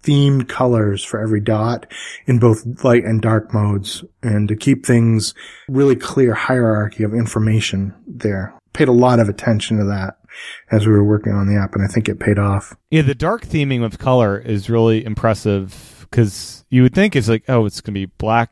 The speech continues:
Speaker 2: but it's not. It's, it's just, like, it's close to black. It's, it's darkish versions of everything, even yellow. <laughs>
Speaker 1: Yeah, it's very subtle, you know, and especially in the dark mode, it's very subtle, but it does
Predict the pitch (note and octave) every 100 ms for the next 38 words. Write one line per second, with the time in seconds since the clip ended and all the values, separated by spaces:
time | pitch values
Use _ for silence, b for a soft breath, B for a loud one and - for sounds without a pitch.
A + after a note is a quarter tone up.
0 | _ G2+ F#2 - D#3 A2+ F2 F#2+ - F#2+
1 | - G2+ - - A2+ G#2 - - - F#3
2 | B3+ - E3 - - F#2 F#2+ B2 - F#2
3 | G#2+ F2+ G2+ A#2 D3 - A#2 G2+ - A2+
4 | A2 A2 B2+ A2+ A#2 A2+ G#2 A2+ A#2 B2
5 | B2 A2+ B2+ A2 A2+ G#2+ G3+ - - -
6 | C3+ C3 A#2+ - B2+ C3 E3 E3 - C#3+
7 | A2+ F#2+ - _ _ - B2 A2+ B2 B2
8 | A#2 - C#3+ D#3+ C#3 A#2+ A#2 - A2+ G#2
9 | G2+ A2 G#2+ - A2 G2+ G2+ G#2+ - G#2+
10 | G#2 - B B B B A2 B2 A#2+ A#2+
11 | A2+ -